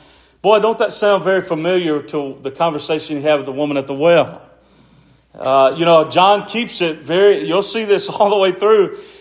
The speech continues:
but John told the woman at the well that the time is coming where they who worship him will worship him, or time is coming and now is, that they who worship him must worship him in spirit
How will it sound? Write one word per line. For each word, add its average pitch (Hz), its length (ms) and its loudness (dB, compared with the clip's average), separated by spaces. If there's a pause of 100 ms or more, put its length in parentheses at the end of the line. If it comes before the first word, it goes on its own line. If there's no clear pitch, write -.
(140)
but 151 160 -2
John 185 300 2
told 190 200 0
the 180 60 -4
woman 185 240 -2
at 175 60 0
the 165 100 0
well 196 360 4
that 156 100 -2
the 151 100 -2
time 185 320 0
is 160 100 -8
coming 196 460 -2
where 156 180 -2
they 170 160 0
who 165 140 -2
worship 175 420 -4
him 151 240 -4
will 147 140 -6
worship 165 340 -6
him, 139 380 -6 (320)
or 139 160 -2
time 185 280 0
is 147 120 -8
coming 190 340 -2
and 147 100 -4
now 160 260 0
is, 165 500 0 (400)
that 151 120 -2
they 180 140 2
who 170 80 0
worship 196 320 -2
him 165 160 -4
must 151 180 -4
worship 180 240 -6
him 151 160 -4
in 135 60 -6
spirit 151 400 -2